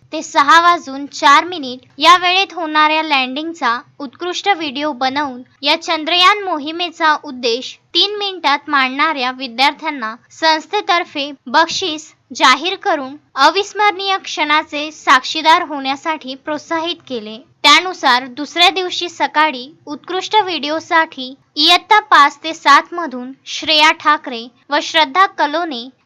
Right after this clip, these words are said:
तर इयत्ता आठ ते दहा मधून उत्कर्ष खारोडे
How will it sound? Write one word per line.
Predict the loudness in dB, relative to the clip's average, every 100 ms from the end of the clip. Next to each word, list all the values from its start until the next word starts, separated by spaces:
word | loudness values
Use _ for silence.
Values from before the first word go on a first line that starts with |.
| -4
तर | -2 -2
इयत्ता | 0 0 2 4 2 4
आठ | 2 2 -2
ते | -6
दहा | 0 2 2
मधून | 0 -4 -8 -12 -16 _ -10
उत्कर्ष | -10 -2 4 4 4 -8
खारोडे | 2 4 4 0 -4